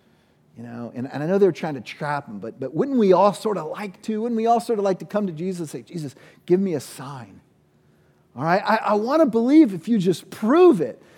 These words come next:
And, and, you know, by the way, we don't think this consciously, but what we're really saying is, "On my terms, on my timing,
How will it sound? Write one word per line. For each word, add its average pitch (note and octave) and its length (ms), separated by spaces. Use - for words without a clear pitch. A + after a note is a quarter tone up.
And, E3+ 180
and, E3+ 140
you E3 100
know, D#3+ 40
by F3 180
the G3 80
way, E3+ 160
we E3 100
don't F#3 140
think F#3 200
this D#3 160
consciously, D#3 500
but C3+ 160
what C3+ 120
we're C3 40
really D#3 220
saying D#3 260
is, B2 160
"On C#3 160
my D3 180
terms, D3 680
on C#3 160
my C#3+ 200
timing, A2 600